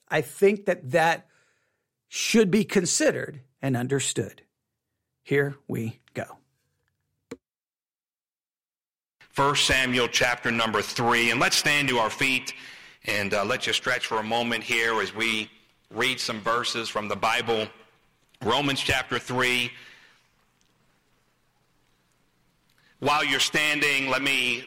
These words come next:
Speaker 2: let me just say a quick word. I think the devil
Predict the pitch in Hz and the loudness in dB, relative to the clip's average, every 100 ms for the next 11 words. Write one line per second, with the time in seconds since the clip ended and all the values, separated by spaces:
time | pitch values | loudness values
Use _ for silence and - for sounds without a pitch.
0 | - 123 135 131 127 123 - 135 127 120 | -6 -4 -2 -2 -2 -2 0 0 0 0
1 | 117 - - 139 - 123 120 120 117 110 | -4 -10 -4 -4 -2 0 2 2 0 -4
2 | - - - _ _ _ _ _ _ _ | -16 -20 -20 _ _ _ _ _ _ _
3 | _ _ _ _ _ - _ - 127 - | _ _ _ _ _ -20 _ -8 -6 -2
4 | 160 151 127 131 117 135 139 139 131 117 | 0 0 -2 -2 -2 0 0 0 0 0
5 | 113 | -2